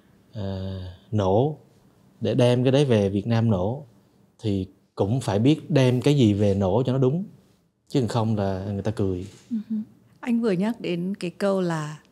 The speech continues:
Speaker 2: để cho thế hệ mọi người nhìn Việt Nam nó, nó ngầu hơn. Nếu mà mình dịch ra bằng
Speaker 1: <laughs>
Speaker 2: <laughs> ngầu hơn là người ta sẽ nên biết gì về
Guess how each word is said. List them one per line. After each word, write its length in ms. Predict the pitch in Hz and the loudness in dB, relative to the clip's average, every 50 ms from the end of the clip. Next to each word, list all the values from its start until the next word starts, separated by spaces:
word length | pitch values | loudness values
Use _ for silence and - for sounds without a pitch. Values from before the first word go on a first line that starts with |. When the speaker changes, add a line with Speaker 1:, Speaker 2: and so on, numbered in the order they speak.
| _ _ _ _ _ | _ _ _ _ _
Speaker 2:
để 140 | 226 196 175 | -2 -2 -2
cho 160 | - - 202 - | -2 -4 -6 -4
thế 140 | 185 175 175 | -2 0 2
hệ 460 | 170 214 - - - - - - - - _ _ _ _ _ _ _ _ _ _ _ _ - | 2 0 0 -2 -4 -10 -16 -20 -20 -20 _ _ _ _ _ _ _ _ _ _ _ _ -6
mọi 140 | 185 196 | -2 0
người 120 | 196 185 185 | 2 4 6
nhìn 260 | 190 190 190 175 170 | 6 6 6 4 4
Việt 160 | 180 175 175 | 2 0 -2
Nam 280 | 202 202 208 208 190 170 | -2 -2 -2 -2 -2 -4
nó, 80 | 175 170 - - - - - | -6 -8 -10 -16 -16 -12 -8
nó 140 | 202 175 165 | -6 -4 -2
ngầu 400 | 170 196 220 226 214 190 180 170 | 0 2 2 4 4 2 2 0
hơn. 320 | 170 208 214 208 196 196 190 - - _ _ - - _ - - - - - - - - - - - _ _ _ - - - - - | 0 -2 -2 -2 -4 -6 -10 -14 -20 _ _ -20 -20 _ -20 -20 -20 -20 -20 -20 -20 -20 -20 -20 -20 _ _ _ -14 -14 -14 -12 -6
Nếu 180 | - 247 233 269 | -2 0 2 4
mà 60 | 302 | 4
mình 180 | 311 294 240 208 | 4 4 2 0
dịch 240 | 220 233 233 - - | 0 -2 -4 -4 -4
ra 220 | 240 240 233 233 | -2 -2 -2 0
bằng 460 | 220 214 196 185 175 175 175 170 - - - - - | 0 0 0 0 -2 -2 -4 -6 -8 -12 -16 -2 2
Speaker 1:
<laughs> 640 | 139 135 139 - - 135 123 110 139 135 226 208 208 | 4 4 4 2 0 -4 -4 -2 -2 0 0 0 2
Speaker 2:
<laughs> 500 | 196 190 196 240 202 202 - - - - | 2 2 2 2 0 -2 -6 -14 -6 -2
ngầu 160 | 220 226 220 220 | 0 2 2 2
hơn 180 | 240 254 247 | 2 0 0
là 300 | 240 226 208 190 185 170 - - - - - - | 0 0 0 0 -2 -4 -6 -10 -12 -14 -6 -6
người 80 | 240 240 | -4 -2
ta 80 | 247 247 | -2 -2
sẽ 120 | - 277 | 0 0
nên 300 | 285 294 294 285 277 277 262 | 2 2 2 2 2 0 0
biết 140 | 330 349 339 | 0 0 0
gì 300 | - 247 220 202 196 185 | -2 -2 0 0 0 0
về 500 | 175 185 190 190 185 180 175 170 175 | -2 -2 -2 0 0 -2 -4 -4 -6